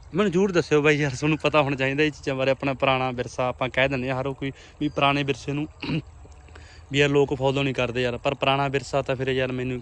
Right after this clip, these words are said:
ਖਿਆਲ ਤਾਂ ਫਿਰ ਇਹੀ ਸੀ ਜਿਹੜਾ ਹੈਗਾ ਸੀ, ਹੈ ਨਾ, ਵੀ ਐਂ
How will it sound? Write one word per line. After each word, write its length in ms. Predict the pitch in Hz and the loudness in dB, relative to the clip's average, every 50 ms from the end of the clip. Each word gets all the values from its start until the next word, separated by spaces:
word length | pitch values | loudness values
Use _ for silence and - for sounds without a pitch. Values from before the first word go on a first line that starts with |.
| - - | -12 -12
ਖਿਆਲ 300 | - - 120 120 120 113 | -10 -6 -4 -4 -4 -4
ਤਾਂ 160 | 117 - 123 110 | -6 -8 -8 -8
ਫਿਰ 120 | 117 117 | -8 -8
ਇਹੀ 340 | 127 - 127 127 120 135 131 | -8 -6 -4 -2 -2 -2 -2
ਸੀ 220 | - - 107 107 - - - - - - - - - - - | -4 -6 -12 -16 -16 -18 -20 -20 -20 -20 -20 -20 -20 -12 -6
ਜਿਹੜਾ 160 | 113 117 123 | -4 -4 -2
ਹੈਗਾ 260 | 107 104 107 117 120 | -2 -4 -4 -4 -4
ਸੀ, 100 | 113 113 | -4 -6
ਹੈ 60 | 113 117 | -6 -8
ਨਾ, 120 | 127 131 127 | -8 -10 -10
ਵੀ 120 | 120 117 117 | -6 -4 -4
ਐਂ 200 | 117 117 117 | -2 -4 -4